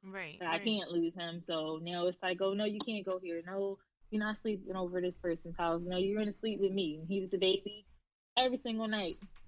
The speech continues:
Speaker 2: he's sleeping with me. I wouldn't let him go with his dad or anybody. I'm like, "I don't care."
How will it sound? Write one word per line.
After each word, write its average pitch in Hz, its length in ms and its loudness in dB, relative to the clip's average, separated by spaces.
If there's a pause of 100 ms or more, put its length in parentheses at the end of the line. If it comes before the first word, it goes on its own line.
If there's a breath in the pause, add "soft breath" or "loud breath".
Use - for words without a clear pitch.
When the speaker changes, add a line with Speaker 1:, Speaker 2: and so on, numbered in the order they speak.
Speaker 2:
he's 226 140 -4
sleeping 180 280 -4
with 165 100 -8
me. 160 320 -10 (360)
I 170 60 2
wouldn't 185 180 4
let 185 80 2
him 180 80 2
go 170 100 6
with 170 120 4
his 170 120 -2
dad 185 580 4 (400)
or 180 80 2
anybody. 180 280 0
I'm 170 160 -2
like, 175 100 -4
"I 165 80 -4
don't 175 180 -8
care." 240 520 4